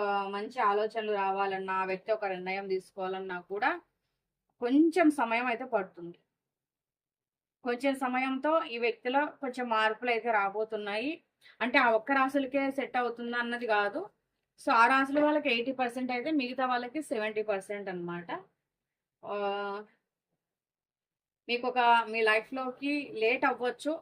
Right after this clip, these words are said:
కానీ ఒక డివైన్ టైమింగ్ అన్నది వస్తుంది మీ లైఫ్‌లో. ఆ, so, అంతవరకు మీరు వెయిట్ చేయాలి. ఇప్పుడు ఏదైనా మన టైమ్ బాగోలేనప్పుడు మనం వెయిట్ చేయాలి కదండి. So, మన టైమ్ బాలేదని ఏడుస్తూ ఫీల్ అవుతూ కూర్చుంటే ఏ సమస్య తీరదు కదా.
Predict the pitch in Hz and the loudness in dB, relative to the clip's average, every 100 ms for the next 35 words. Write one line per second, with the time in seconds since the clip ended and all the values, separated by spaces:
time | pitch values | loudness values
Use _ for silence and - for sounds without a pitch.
0 | _ _ _ _ 233 233 285 311 226 254 | _ _ _ _ -2 2 4 2 -2 0
1 | 240 214 214 247 285 294 247 220 247 277 | 2 2 2 4 4 4 4 4 4 4
2 | 262 247 247 214 - 226 220 285 262 208 | 4 2 0 0 -2 -6 -4 -6 -6 -2
3 | 190 190 - 247 - - _ _ _ _ | 0 -2 -4 -6 -6 -8 _ _ _ _
4 | _ 220 220 220 233 214 262 247 247 285 | _ 0 0 4 4 4 4 4 4 2
5 | 262 233 208 214 - 240 220 240 240 208 | 4 2 2 0 2 4 4 4 -4 -4
6 | 214 208 196 208 226 240 247 240 233 226 | -4 -2 0 2 2 0 -2 -2 2 2
7 | 220 220 208 208 220 226 220 208 220 220 | 2 6 6 6 4 2 -2 -4 -4 -4
8 | 214 196 196 - 233 220 208 202 196 190 | -2 0 -2 0 0 2 0 -4 -6 -8
9 | 190 _ _ _ _ _ _ _ - 214 | -10 _ _ _ _ _ _ _ -8 -2
10 | 220 220 208 233 226 233 233 233 233 208 | 0 4 2 4 4 4 2 0 -2 0
11 | 214 220 - 226 226 220 208 220 202 202 | 0 0 -4 -2 0 0 0 -4 -4 -6
12 | 190 202 208 196 202 208 202 - 220 196 | -6 -6 -2 -2 -2 -4 -6 -2 -2 0
13 | 202 202 196 196 190 | -2 -2 -4 -6 -6